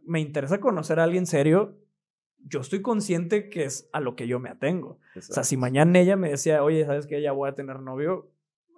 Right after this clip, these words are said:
Speaker 1: iba a ser raro tal vez, pero pues,
Speaker 2: Sí.
Speaker 1: pero era completamente válido.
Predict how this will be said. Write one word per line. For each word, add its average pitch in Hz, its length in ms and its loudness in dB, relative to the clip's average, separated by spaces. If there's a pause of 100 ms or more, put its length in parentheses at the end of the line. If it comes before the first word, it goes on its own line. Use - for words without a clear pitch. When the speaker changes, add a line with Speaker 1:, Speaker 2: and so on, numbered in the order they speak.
Speaker 1:
iba 175 160 0
a - 40 0
ser 156 140 -2
raro 143 260 2
tal 170 160 4
vez, 185 220 8
pero 190 360 10
pues, 170 300 6
Speaker 2:
Sí. - 40 -4 (500)
Speaker 1:
pero 147 160 2
era 165 180 6
completamente 147 760 0
válido. 143 540 0